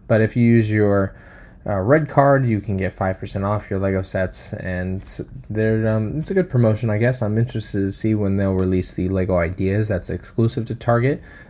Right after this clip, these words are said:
I hope it's the mini golf one, but I don't remember when they're going to reveal that. Either way, it's, uh, it's a good way to get people also to buy lego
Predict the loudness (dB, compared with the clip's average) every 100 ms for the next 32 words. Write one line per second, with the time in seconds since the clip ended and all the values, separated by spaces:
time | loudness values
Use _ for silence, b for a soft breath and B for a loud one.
0 | B -2 -2 -4 -4 -4 -2 -6 B B
1 | B B 2 4 4 2 0 -8 0 2
2 | 4 2 -2 -12 -20 -20 -20 -20 -6 0
3 | 2 4 2 2 2 2 2 2 2 0
4 | 0 0 0 -2 -4 -4 -4 -2 -2 0
5 | 0 -2 -4 -16 -4 4 6 6 4 -2
6 | -2 -4 -4 -8 -4 -4 -4 -6 -4 -2
7 | 0 0 2 2 2 0 -2 -2 -4 -4
8 | 0 0 0 -2 -2 0 0 -2 -4 -4
9 | -4 -6 -6 -4 -2 -2 -2 -2 -2 -4